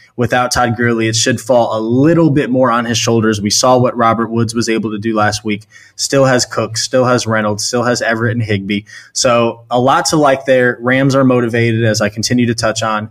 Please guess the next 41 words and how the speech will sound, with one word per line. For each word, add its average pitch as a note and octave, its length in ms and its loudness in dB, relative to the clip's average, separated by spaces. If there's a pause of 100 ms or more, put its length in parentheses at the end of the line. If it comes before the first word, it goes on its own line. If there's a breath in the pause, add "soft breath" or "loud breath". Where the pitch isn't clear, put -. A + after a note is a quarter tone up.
at B2+ 180 -2
home B2+ 260 0
against A#2 260 -2
the A#2 60 -10
forty-niners, A#2+ 680 -2 (340 loud breath)
who D3+ 260 6
I C#3 80 2
think A#3+ 180 0
are E4+ 120 4
a G#3 40 4
little F#3+ 220 4
bit F#3+ 160 4
easier E3 320 4
to C3 80 4
throw B2+ 380 2
on B2+ 220 2
than A#2 160 0
run A#2 280 0
on A#2 200 0
right A2 200 0
now. A2+ 160 0
They're A2 160 -2
twenty-fifth D#3+ 640 -2
in A#2+ 120 0
pass A#2+ 320 -2
D D#3 160 2
V D#3+ 160 4
O E3 100 4
A, E3+ 100 4
even C3 280 2
though B2+ 120 2
they're A2 140 0
pretty B2+ 240 0
solid A#2+ 400 0
in A2 100 -4
terms A2 240 -4
of G#2 80 -2
passing A#2 340 -4
yards A2 220 -2
allowed. G#2+ 480 0
But, A2 220 -2